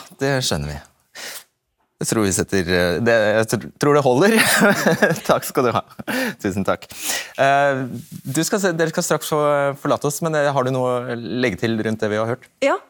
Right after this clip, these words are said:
Speaker 2: og det er at det finnes et alternativ til å gå i marka i stedet for å se V M, og det er å se Champions League for damer. Og da kan man være med på å støtte damefotballen også, så det vil jeg oppfordre folk til å bruke tida si på fremover.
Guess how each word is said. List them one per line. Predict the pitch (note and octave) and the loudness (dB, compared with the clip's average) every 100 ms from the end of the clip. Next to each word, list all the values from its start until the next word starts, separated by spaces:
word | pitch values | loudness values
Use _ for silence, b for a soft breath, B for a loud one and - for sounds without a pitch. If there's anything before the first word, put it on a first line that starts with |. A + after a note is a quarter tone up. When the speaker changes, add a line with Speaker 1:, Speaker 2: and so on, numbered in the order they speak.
| _ _ | _ _
Speaker 2:
og | C4+ | 0
det | C4+ | 4
er | C#4+ C4+ | 4 2
at | C4+ | 0
det | D4+ | -2
finnes | B3+ A#3 | 0 2
et | |
alternativ | B3+ A#3+ - F#3 G3 A#3+ A#3+ | 0 0 -4 -4 -2 -2 -2
til | - A#3+ | -2 2
å | A3+ A3+ G#3+ | 2 2 0
gå | G#3+ | 0
i | A3 | 0
marka | A3 F#3+ - - A#3+ | -2 -4 -6 0 2
i | B3 | 2
stedet | F#3+ F#3+ | -2 -4
for | G3 G3+ | -4 -2
å | |
se | A3 G#3+ | 0 2
V | |
M, | G#3+ A3+ F#4 | 4 4 2
og | - - - | -2 -12 0
det | C4 | 2
er | C4+ | 4
å | |
se | D4+ C#4+ | 4 2
Champions | C#4 A#3 A#3+ A#3+ - | 2 0 -2 -2 -2
League | A3+ G#3+ | -4 -6
for | - A#3 A#3 | -4 -2 0
damer. | A3+ C#4+ A3 B3 - B B B | 0 0 2 0 -2 B B B
Og | C#4 | 0
da | |
kan | C#4 | 2
man | D4 | 2
være | C4+ | 2
med | A#3 | 0
på | C4+ | -2
å | |
støtte | C#4+ - A#3+ | -4 -2 0
damefotballen | B3+ G#3 G#3 G#3 G#3+ A3+ B3 | 0 -2 -8 -8 -4 -2 -4
også, | A3+ D4+ | -4 -4
så | D#4+ B3+ | -4 -6
det | G#3+ C4+ D#4 | -2 0 2
vil | C4 | 0
jeg | A3+ | -2
oppfordre | A3 G3+ G3+ | -4 -4 -6
folk | G3+ G3 | -6 -10
til | - | -8
å | G3+ | -6
bruke | F#3+ - | -6 -6
tida | F#3 - | -6 -6
si | - - | -8 -12
på | G3 G3+ G3+ | -10 -10 -10
fremover. | - G3+ A3 | -10 -12 -10